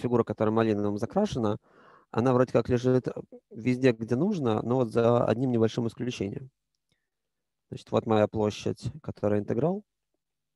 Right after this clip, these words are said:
А, значит, кто вмешается?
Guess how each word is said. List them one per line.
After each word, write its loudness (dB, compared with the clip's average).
А, -2
значит, -4
кто 0
вмешается? -2